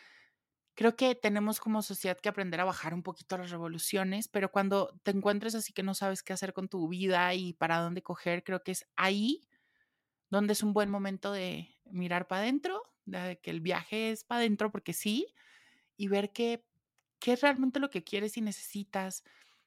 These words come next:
y empezar, y creo que quitarle el miedo a soñar. Los sueños, o por lo menos para mí en mi vida, han sido un motor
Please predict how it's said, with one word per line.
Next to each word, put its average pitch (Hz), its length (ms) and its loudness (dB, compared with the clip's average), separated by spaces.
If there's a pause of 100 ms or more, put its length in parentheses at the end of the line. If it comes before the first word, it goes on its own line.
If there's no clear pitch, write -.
(260)
y 208 100 0
empezar, 190 420 0
y 208 100 -6
creo 233 200 2
que 262 240 4
quitarle 196 460 2
el 208 80 2
miedo 196 240 2
a 202 100 0
soñar. 160 760 -2 (760)
Los 190 240 2
sueños, 208 420 2
o 180 80 -4
por 180 140 -2
lo 185 100 2
menos 190 260 2
para 196 260 4
mí 202 280 2
en 226 140 4
mi 208 100 6
vida, 202 240 2
han 214 80 2
sido 202 220 2
un 202 60 4
motor 202 440 0